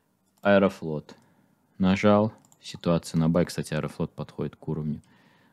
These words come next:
к зоне бай сейчас в реальном времени. Мгм. Всё. Готово. И так каждый символ. Более того, самое актуальное всегда наверху. Время появления сигнала.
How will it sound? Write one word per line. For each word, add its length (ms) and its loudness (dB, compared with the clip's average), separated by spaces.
к 140 -6
зоне 260 0
бай 320 -6
сейчас 460 -20
в 40 -14
реальном 280 -8
времени. 360 -12
Мгм. 200 -20
Всё. 300 -2
Готово. 540 0
И 60 -12
так 200 0
каждый 320 0
символ. 480 -6
Более 220 4
того, 160 -2
самое 300 0
актуальное 380 -2
всегда 200 -4
наверху. 500 -2
Время 300 2
появления 440 -2
сигнала. 540 -8